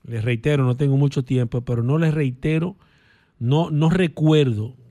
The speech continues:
que en una oportunidad la Fórmula uno estuviese en tan buen momento como está ahora.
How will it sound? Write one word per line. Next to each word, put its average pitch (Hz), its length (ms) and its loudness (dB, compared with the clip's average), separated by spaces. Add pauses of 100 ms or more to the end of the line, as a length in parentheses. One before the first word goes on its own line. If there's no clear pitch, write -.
que 127 140 -8
en 120 140 -6
una 185 220 2
oportunidad 139 760 -2
la 123 180 -2
Fórmula 151 500 -2
uno 143 200 0
estuviese 151 840 -2 (380)
en 123 220 -12
tan 120 380 -6
buen 165 320 2
momento 143 560 -2
como 117 180 -10
está 113 200 -8
ahora. 110 440 0